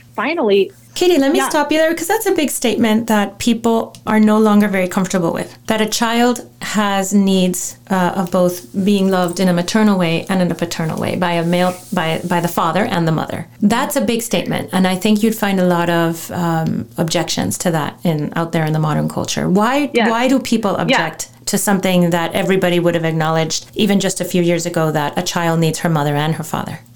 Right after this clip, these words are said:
Speaker 1: They object because their sexual feelings, their sexual identity, and their sexual desires have become God. That's
Speaker 2: Mm-hmm.
Speaker 1: why.
Speaker 2: Mm-hmm.
Speaker 1: But honestly, what we can do is we can honestly look at the lives of children who have grown up without a mother and father, and overwhelmingly, they say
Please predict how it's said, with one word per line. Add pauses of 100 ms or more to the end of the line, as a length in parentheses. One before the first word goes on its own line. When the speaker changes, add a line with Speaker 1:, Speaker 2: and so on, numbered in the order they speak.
(140)
Speaker 1:
They
object
because
their
sexual
feelings,
their
sexual
identity,
and
their
sexual
desires
have
become
God. (160)
That's
Speaker 2:
Mm-hmm.
Speaker 1:
why. (240)
Speaker 2:
Mm-hmm. (240)
Speaker 1:
But
honestly, (280)
what
we
can
do
is
we
can
honestly
look (120)
at
the
lives
of
children
who
have
grown
up
without
a
mother
and
father, (140)
and
overwhelmingly,
they
say